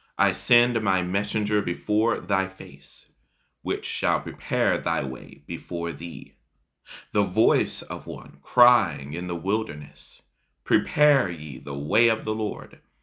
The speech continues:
make his paths straight." John did baptize in the wilderness and preach the baptism of repentance for the remission of sins.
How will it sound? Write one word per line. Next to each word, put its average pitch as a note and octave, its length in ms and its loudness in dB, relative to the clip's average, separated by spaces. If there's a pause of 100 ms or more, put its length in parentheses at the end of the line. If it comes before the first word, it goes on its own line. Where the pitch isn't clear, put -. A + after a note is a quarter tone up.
(260)
make G#2+ 440 2
his E2 260 -6
paths A2+ 720 -6
straight." - 680 -6 (720)
John A#2 720 4
did D3+ 380 2
baptize - 840 -6
in G#2 240 4
the G2 100 4
wilderness F#2+ 840 -2 (460)
and F2+ 460 2
preach - 580 -4
the - 100 0
baptism D#2 920 -4
of D#2+ 160 -2
repentance E2+ 760 -4
for E2+ 260 -4
the D2 120 -6
remission G2+ 720 -4
of D#2+ 200 -8
sins. - 760 -14